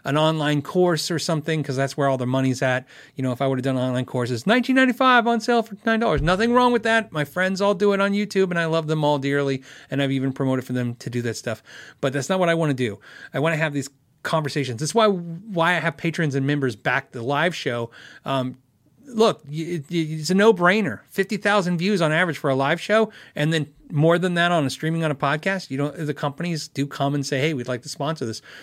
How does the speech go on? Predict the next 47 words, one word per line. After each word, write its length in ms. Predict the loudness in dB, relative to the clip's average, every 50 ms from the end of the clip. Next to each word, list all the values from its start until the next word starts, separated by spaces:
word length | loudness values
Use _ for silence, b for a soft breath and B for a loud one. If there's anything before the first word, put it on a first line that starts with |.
| B B B B B
And 100 | -4 -2
I'm 60 | 0 0
like, 160 | 2 0 0
"No, 140 | 0 0 0
I 80 | 0
love 200 | 0 0 0 0
that 160 | 0 -2 -2
the 100 | -2 -2
audience 300 | 0 0 0 0 -2 -2
does 160 | -4 -6 -6 -6
it." 160 | -6 -4 -2
There's 180 | -2 -2 0
no, 380 | 0 0 0 2 2 0 -2 -2 B B B B B B B B
like, 160 | -8 -6 -4 -4
I 80 | -4
can 80 | -4 -2
talk 240 | -2 -2 -2 -2 -6
freely 380 | -6 -4 -4 -2 -2 -2 -2
here. 240 | -4 -4 -6 -6 -6
It's 180 | -8 -10 -8 -8
my 100 | -8 -8
safe 380 | -8 -6 -4 -2 -2 -2 -2
space 580 | -4 -6 -6 -8 -8 -6 -6 -6 -6 -8 -8 -10 B B B B B B
to 80 | -8
talk 240 | -4 -4 -4 -4 -4
freely 220 | -2 -2 0 0 0
with 80 | -2
you 100 | -4 -6
guys. 360 | -4 -4 -4 -4 -4 -6 -10 -14 -16 -16 -12
Uh, 320 | -8 -6 -4 -4 -4 -6 -10 -16 -20 -20 -18 -14 -8
like, 200 | -6 -4 -2 -2
I 60 | -2
don't 80 | -2 -2
have 120 | -2 -2
to 60 | -2 -2
worry 100 | -2 -2
about 140 | -2 -4
offending 260 | -6 -6 -6 -6 -6 -4
companies 420 | -4 -6 -6 -6 -6 -8 -10 -12
because, 460 | -16 -20 -16 -10 -10 -10 -10 -10 -14 _ b b b b b b b b b
you 120 | -8 -8
know, 180 | -6 -8 -10 -12 _ _ _ _
there's 260 | -10 -8 -8 -8 -8
n-, 240 | -6 -6 -6 -6 -6 -8
they're 120 | -8 -8
not 200 | -6 -4 -4 -4
involved. 460 | -4 -4 -4 -4 -4 -4 -6 -8 -14